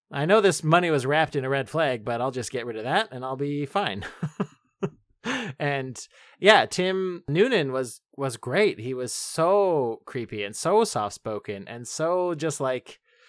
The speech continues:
quietly menacing that when he wasn't in the movie, I was like, "Oh, this bitch is gonna definitely be sneaking around in the background and, like,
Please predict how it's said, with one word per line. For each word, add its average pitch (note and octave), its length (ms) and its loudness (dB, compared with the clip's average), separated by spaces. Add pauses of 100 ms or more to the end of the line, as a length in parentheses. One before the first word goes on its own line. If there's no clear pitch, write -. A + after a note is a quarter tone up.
(360)
quietly D#3+ 580 -2
menacing F#3+ 680 -4 (560)
that C#3+ 300 2 (640)
when D3+ 200 0
he D3+ 80 2
wasn't D#3 320 2
in D3 80 0
the C#3 80 -2
movie, D3+ 260 2
I C3 100 4
was B2+ 100 -2
like, B2+ 200 -6
"Oh, B2+ 140 -8
this D3+ 140 -6
bitch D#3 220 -8
is C#3+ 100 -6
gonna C#3 180 -4
definitely D3 300 -2
be C#3 100 -4
sneaking D#3+ 380 -2
around D#3+ 220 0
in E3 80 -4
the D#3 60 0
background D3 440 0
and, B2+ 100 -6
like, C3 200 -4